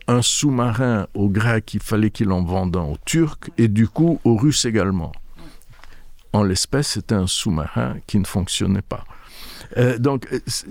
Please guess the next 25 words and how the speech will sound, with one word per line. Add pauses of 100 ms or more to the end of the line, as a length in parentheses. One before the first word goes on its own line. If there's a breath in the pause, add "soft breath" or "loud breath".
c'était
un
homme
exceptionnel.
Et
puis,
il
y
avait
évidemment,
euh, (420 loud breath)
un, (100)
une
grande,
grande
figure,
euh, (500 loud breath)
euh, (220)
d-,
du
monde
des
affaires,
euh, (440 loud breath)
euh,